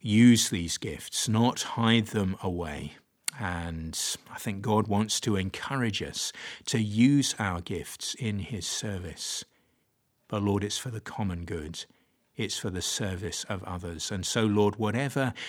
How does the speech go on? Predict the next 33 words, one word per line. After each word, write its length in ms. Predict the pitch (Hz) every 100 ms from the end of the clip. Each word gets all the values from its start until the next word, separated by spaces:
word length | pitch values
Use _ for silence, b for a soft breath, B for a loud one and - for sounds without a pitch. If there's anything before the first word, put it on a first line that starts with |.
| B B
gifts 680 | 123 123 - - - - - B B
you 220 | 127 120
have 240 | 98 104 -
given 280 | 120 90
us, 240 | 85 87 -
we 120 | 110
want 300 | 104 113 113 -
to 100 | 95
pray. 640 | - - 107 92 82 76
First 440 | - 123 120 - 120
of 100 | 104
all, 280 | 113 110
help 360 | 101 - 131 -
us 180 | 104 -
to 120 | 104
use 460 | 95 107 117 113 -
them. 240 | 117 110 B B B B -
Help 220 | 123 107
us 160 | 110 -
to 100 | 110
really 320 | 101 101 95
work 440 | 87 107 113 -
at 200 | 117 -
them. 280 | - 104 101 - b b b b _ _
But 140 | -
Lord, 280 | 110 107 104
help 320 | - 123 110
us 160 | 113 -
to 120 | -
use 420 | 131 110 95 87 -
them 380 | - 82 80 - b b
for 220 | - - - -
others. 560 | 90 90 80 - -